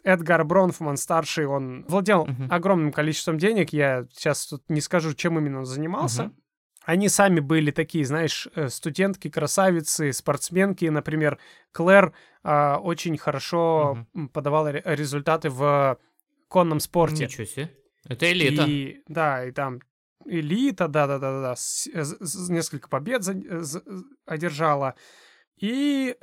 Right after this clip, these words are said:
Speaker 1: через них он, э, после того, как они вступили в V S P,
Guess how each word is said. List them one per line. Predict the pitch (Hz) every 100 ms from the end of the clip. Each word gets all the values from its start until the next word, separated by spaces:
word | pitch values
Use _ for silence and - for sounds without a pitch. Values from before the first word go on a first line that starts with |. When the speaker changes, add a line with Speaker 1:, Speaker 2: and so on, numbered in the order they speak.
| -
Speaker 1:
через | - 247 240 170
них | 196 226 320 - -
он, | 196 220 226 220 -
э, | 185 180 180 _ _ _ _ _ -
после | 208
того, | 202
как | - 170
они | 160 147
вступили | - 180 - 180 151
в | 139
V | 165
S | 165
P, | - 247